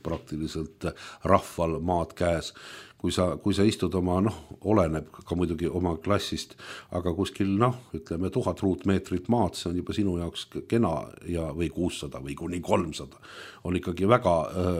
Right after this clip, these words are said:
suur ja väga kallis, äh, noh, investeering sellesse piirkonda või sellesse riiki. Meil ei maksa täna maa sisuliselt midagi võrreldes, võrreldes, noh, eh, selliste riikidega,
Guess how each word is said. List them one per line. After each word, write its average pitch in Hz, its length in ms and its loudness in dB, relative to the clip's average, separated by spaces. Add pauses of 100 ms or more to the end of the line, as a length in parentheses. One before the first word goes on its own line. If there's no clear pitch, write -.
suur 92 340 2
ja 85 80 2
väga 98 220 2
kallis, 87 500 0
äh, 85 400 -2
noh, 92 180 -2
investeering 90 680 0 (400)
sellesse 85 420 0
piirkonda 80 560 0
või 80 80 -2
sellesse 82 400 -2
riiki. 85 400 -4 (580)
Meil 120 300 8
ei 120 120 6
maksa 120 300 2
täna 117 480 2
maa 107 500 0
sisuliselt 98 640 -2
midagi 92 400 0
võrreldes, 92 540 -2 (100)
võrreldes, 92 540 -2 (1200)
noh, 78 140 0 (1400)
eh, 90 300 6
selliste 104 400 6
riikidega, 87 560 2